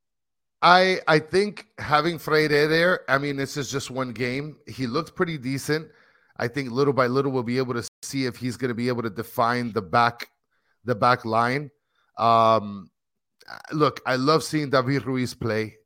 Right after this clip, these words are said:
Uh, Diego Gomez, do better, bro. Do better. Um, I think that for a preseason, we've gradually gotten better, which is, like, the whole purpose of preseason, right?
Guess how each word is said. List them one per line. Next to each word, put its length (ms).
Uh, 480
Diego 240
Gomez, 640
do 140
better, 280
bro. 280
Do 120
better. 420
Um, 800
I 100
think 280
that 240
for 180
a 60
preseason, 880
we've 340
gradually 580
gotten 280
better, 300
which 220
is, 120
like, 160
the 80
whole 180
purpose 380
of 80
preseason, 640
right? 360